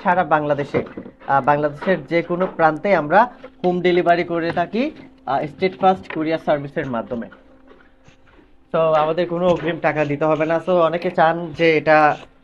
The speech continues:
আহ, কিভাবে সেটিং করতে হয়, ডাব্লিউ তিন হাজার এক মডেলের কন্ট্রোলার যেটা আছে ওটা কিভাবে সেটিং করতে হয়। So আজকের এই ভিডিওতে মূলত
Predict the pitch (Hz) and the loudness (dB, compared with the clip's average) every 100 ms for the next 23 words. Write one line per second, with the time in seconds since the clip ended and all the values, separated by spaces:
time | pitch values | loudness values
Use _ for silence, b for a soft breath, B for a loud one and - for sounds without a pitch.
0 | _ - 127 123 120 - _ _ - 156 | _ -4 0 0 -2 -8 _ _ 0 2
1 | 170 170 185 170 151 151 165 170 170 139 | 2 2 -2 -2 -4 -2 0 0 2 0
2 | 143 156 151 143 147 151 143 127 135 139 | 0 -4 -4 -2 -2 0 -2 -2 -2 0
3 | 147 156 139 131 143 147 131 135 143 135 | -2 -2 -2 -2 -2 -2 -2 -2 0 -2
4 | 180 220 - 131 143 143 143 151 156 147 | -4 -6 -8 -8 -6 -4 -4 -2 -4 -4
5 | 131 143 147 180 202 180 147 143 165 156 | -6 -6 -4 -2 0 0 0 -2 -4 -4
6 | 147 156 165 165 196 151 143 170 | -4 0 0 0 -4 -4 0 2